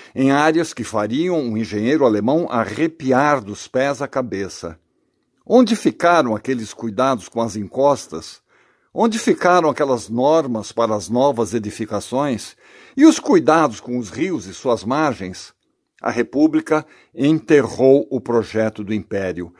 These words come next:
e fez de Petrópolis um mar de responsabilidades. Tudo foi soterrado, como soterrada está a cidade agora, mas não pela primeira vez. A cada alguns anos,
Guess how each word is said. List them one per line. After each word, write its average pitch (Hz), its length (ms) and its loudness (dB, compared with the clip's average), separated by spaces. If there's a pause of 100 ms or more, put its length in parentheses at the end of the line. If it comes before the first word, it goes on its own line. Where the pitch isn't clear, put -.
(320)
e 131 100 2
fez 117 380 4
de 110 80 -2
Petrópolis 120 840 4 (200)
um 147 240 0
mar 113 440 2
de 98 180 -8
responsabilidades. 101 1500 -8 (540)
Tudo 185 400 4
foi 160 260 4
soterrado, 117 960 0 (300)
como 156 300 4
soterrada 160 680 2
está 147 300 -2
a 143 60 -2
cidade 127 560 -2
agora, 85 560 -2 (200)
mas 90 320 -8
não 107 220 2
pela 151 220 2
primeira 110 400 0
vez. 104 500 -2 (340)
A 123 140 0
cada 151 320 4
alguns 127 480 -2
anos, 160 460 -2